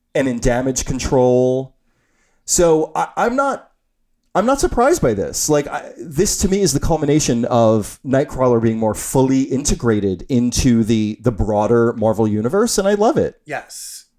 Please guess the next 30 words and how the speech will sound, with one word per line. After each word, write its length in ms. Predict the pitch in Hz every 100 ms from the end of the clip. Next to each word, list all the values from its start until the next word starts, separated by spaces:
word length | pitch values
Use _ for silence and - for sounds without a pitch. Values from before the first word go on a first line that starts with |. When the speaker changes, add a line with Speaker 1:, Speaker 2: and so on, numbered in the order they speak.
| _ -
Speaker 2:
Yes, 320 | 262 135 -
I 120 | 196
think 240 | 202 214
it'll 100 | 196
be, 300 | 165 160 147
uh, 120 | 139 175
we'll 160 | 202
see. 240 | 196 123 101
We'll 180 | 147 175
see. 180 | 113
I 120 | 107 143
hope 260 | 214 214
it'll 100 | 143
be 120 | 123 110
good. 80 | - - _ - _ _ _ - _
Speaker 1:
Well, 220 | - 143 139
then 200 | 170 220
there's 180 | 196
also 400 | 147 135 143 120 107
Children 640 | - 143 135 117 113 107
of 220 | 101 90
the 60 | 90
Vault. 760 | 78 90 87 - - - -
That's 160 | 107 -
another 540 | 101 90 85 76 71 - _
Speaker 2:
Oh, 40 | -
Speaker 1:
title 360 | - 127 113 101
Speaker 2:
right. 80 | 92
Speaker 1:
we've 100 | 87
seen. 380 | - 67 60